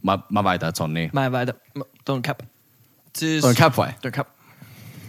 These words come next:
Speaker 3: Mä uskon siihen, että voi ihastua ja rakastua ja eroa ja sit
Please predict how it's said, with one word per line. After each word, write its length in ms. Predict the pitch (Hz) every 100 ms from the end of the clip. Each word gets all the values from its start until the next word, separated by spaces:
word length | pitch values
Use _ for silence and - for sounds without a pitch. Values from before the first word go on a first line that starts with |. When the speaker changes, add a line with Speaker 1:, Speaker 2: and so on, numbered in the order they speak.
| -
Speaker 3:
Mä 140 | 185
uskon 260 | 175 139 156
siihen, 280 | 175 170 165
että 100 | 151
voi 180 | 165
ihastua 360 | 165 170 - 143
ja 60 | 139
rakastua 540 | 139 139 131 - 120
ja 200 | 120 117
eroa 360 | - 131 127 120
ja 100 | 110
sit 140 | 113